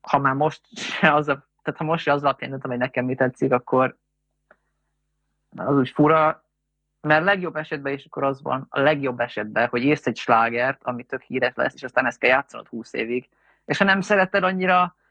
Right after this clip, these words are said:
akkor is játszod, mert sok pénzt fizetnek, de a-, mégis az nem olyan jó. Ö, de a, a másik, a filozofikusabb indok az, az pedig az, hogy nem tudod, hogy más emberek mit akarnak.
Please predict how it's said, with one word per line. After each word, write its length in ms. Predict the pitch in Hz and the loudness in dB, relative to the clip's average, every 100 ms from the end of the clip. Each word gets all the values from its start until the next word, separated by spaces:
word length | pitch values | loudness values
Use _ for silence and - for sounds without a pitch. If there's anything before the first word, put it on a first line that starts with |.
| _ _ _ _ _ _ | _ _ _ _ _ _
akkor 420 | - 185 196 208 | -2 0 0 0
is 140 | 175 156 | 0 2
játszod, 380 | 135 - 170 | 0 0 -4
mert 120 | 156 151 | -4 -2
sok 160 | 175 - | -4 -4
pénzt 200 | 131 - | -6 -4
fizetnek, 460 | 151 143 - 139 | -4 -2 -2 0
de 100 | 147 | 2
a-, 140 | 156 170 | 0 0
mégis 480 | 196 190 151 139 | 0 2 2 2
az 140 | 156 151 | 0 0
nem 320 | 147 156 151 | 0 2 0
olyan 240 | 127 117 | -2 -4
jó. 100 | 117 117 _ _ _ _ _ _ - | -8 -14 _ _ _ _ _ _ -4
Ö, 220 | 139 131 127 - | 0 0 -4 -4
de 180 | 156 160 | 2 2
a, 320 | 151 156 151 | 2 -4 -10
a 80 | 139 | -2
másik, 500 | 156 208 190 156 139 | 2 2 2 -6 -12
a 60 | - | -6
filozofikusabb 840 | 190 170 139 - 131 127 123 117 | -2 -2 -4 -8 -10 -6 -4 -2
indok 320 | 117 123 123 | -2 -2 -2
az, 280 | - 131 135 | -2 -6 -6
az 220 | - 131 - | -2 -2 0
pedig 220 | 131 139 | 0 2
az, 240 | 151 - | 2 0
hogy 340 | - 123 120 _ _ _ _ _ _ _ - - | -4 -2 -2 _ _ _ _ _ _ _ -14 -2
nem 280 | 147 202 190 | 2 2 2
tudod, 340 | 147 135 - | 2 2 2
hogy 160 | 131 127 | -2 0
más 280 | 127 123 | 0 -2
emberek 340 | 127 117 123 - | -4 -2 -2 -2
mit 160 | - | -8
akarnak. 540 | 107 - - - - | -8 -8 -8 -8 -12